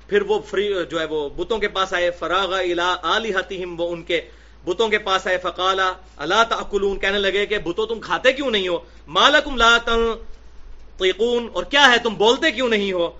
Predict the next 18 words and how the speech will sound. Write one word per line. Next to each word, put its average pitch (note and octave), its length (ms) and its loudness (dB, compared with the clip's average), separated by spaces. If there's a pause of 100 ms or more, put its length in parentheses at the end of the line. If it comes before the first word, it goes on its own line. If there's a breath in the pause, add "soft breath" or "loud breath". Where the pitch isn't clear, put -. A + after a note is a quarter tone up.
(400 soft breath)
فَرَاغَ G#3 380 4
عَلَيْهِمْ G#3 600 2
ضَرْبًا G3 380 0
بِالْيَمِينِ، F3 580 -2
پھر G3 100 -4
ٹوٹ F#4+ 460 10
پڑے A3 200 4
اپنے G3+ 220 -2
دائیں G#3 240 4
ہاتھ F#3 260 2
کے F#3+ 80 -2
ساتھ E3 300 -2
اور E3+ 80 -4
بتوں D3+ 280 -8
کو D#3 80 -6
توڑنا C3+ 340 -10
شروع A2 240 -18
کر G2+ 120 -16